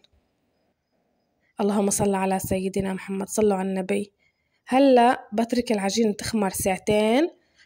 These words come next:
قالت لي رفيقتي: "أنا جاي عندك بس لأخلص شغلي، باجي بساعدك." قلت لها: "جيبي معك من عند الزلمة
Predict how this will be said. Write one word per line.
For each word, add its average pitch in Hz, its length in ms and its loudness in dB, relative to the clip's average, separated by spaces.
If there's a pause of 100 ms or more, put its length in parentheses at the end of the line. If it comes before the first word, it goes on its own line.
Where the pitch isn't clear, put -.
(100)
قالت 240 260 0
لي 226 80 4
رفيقتي: 240 600 0
"أنا 220 240 2
جاي 220 200 2
عندك 226 580 2
بس 208 160 -2
لأخلص 214 680 0
شغلي، 220 520 0 (840)
باجي 214 240 0
بساعدك." 190 720 -4 (240)
قلت 247 200 -2
لها: 247 200 4
"جيبي 233 300 2
معك 226 380 0
من 214 140 2
عند 202 280 -2
الزلمة 226 840 2